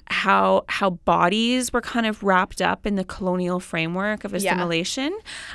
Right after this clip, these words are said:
Speaker 1: Um, and specifically about women, like, these are residential schools that were open throughout the nineteen sixties, the nineteen seventies, so
Speaker 2: Yeah.
Speaker 1: not, not that long ago. Um,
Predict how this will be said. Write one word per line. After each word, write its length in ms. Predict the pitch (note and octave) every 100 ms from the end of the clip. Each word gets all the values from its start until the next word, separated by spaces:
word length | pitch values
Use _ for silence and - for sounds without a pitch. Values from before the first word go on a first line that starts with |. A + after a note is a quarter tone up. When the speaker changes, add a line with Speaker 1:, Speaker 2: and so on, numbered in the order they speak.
| -
Speaker 1:
Um, 460 | G3 F#3 F3+ F3+ F#3+ - _ _ _ _ - - G#3
and 160 | F#3+ F#3+
specifically 680 | - G#3+ A3 G#3+ G#3+ A3 G3
about 260 | F3+ F3
women, 560 | - B3 G#3+ F3 F3 F3
like, 360 | E3+ D#3+ - - - A3+ -
these 220 | B3 B3+
are 80 | B3
residential 500 | G3 G3 F3 F#3 F#3+
schools 440 | - F3+ F3+ E3+
that 140 | F3 E3+
were 140 | E3+ E3+
open 500 | F3 - F3+ E3+ F3
throughout 480 | - F#3 F#3 A3+
the 80 | -
nineteen 420 | G#3 F#3 - F3
sixties, 640 | E3 - - - F3 F3 F3+
the 80 | F3+
nineteen 380 | E3 - F3+ F3+
seventies, 600 | - D#3+ E3 F3+ A3 B3+
so 120 | A3
Speaker 2:
Yeah. 80 | G3
Speaker 1:
not, 280 | F#3 F#3 - _
not 240 | F#3+ G3
that 200 | - A#3+
long 280 | - F3+ E3+
ago. 440 | E3 F#3+ E3 G3+ C4 - - - -
Um, 540 | G3 F#3 F3 F3 F3+